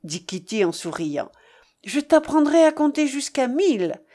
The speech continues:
et à écrire en petites lettres. » « Je veux bien, madame. » Et réellement, il voulait bien tout ce qu'on lui proposait, cet enfant.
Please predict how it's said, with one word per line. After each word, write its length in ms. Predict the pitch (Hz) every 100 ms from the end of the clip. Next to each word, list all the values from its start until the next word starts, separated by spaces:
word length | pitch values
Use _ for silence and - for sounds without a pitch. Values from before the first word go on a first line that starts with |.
| _ -
et 180 | 330
à 100 | 330
écrire 400 | 320 311 302 311
en 80 | 294
petites 480 | 285 294 - 233 -
lettres. » « 440 | 165 147 - - - _ _ _ _ _ _ _ _ _ _
Je 180 | - 156
veux 220 | 147 226
bien, 300 | 262 185 170
madame. » 580 | 202 214 208 202 202 220 _ _ _ _ _ _ _ _ _ _
Et 160 | 302 302
réellement, 760 | 233 294 370 226 170 196 285 -
il 200 | 262 208
voulait 340 | 185 214 240 220
bien 300 | 156 175 151
tout 320 | - 370 294
ce 120 | -
qu'on 220 | 147 190
lui 160 | 180 156
proposait, 640 | - 220 214 160 214 143
cet 300 | 143 - -
enfant. 400 | 156 - - -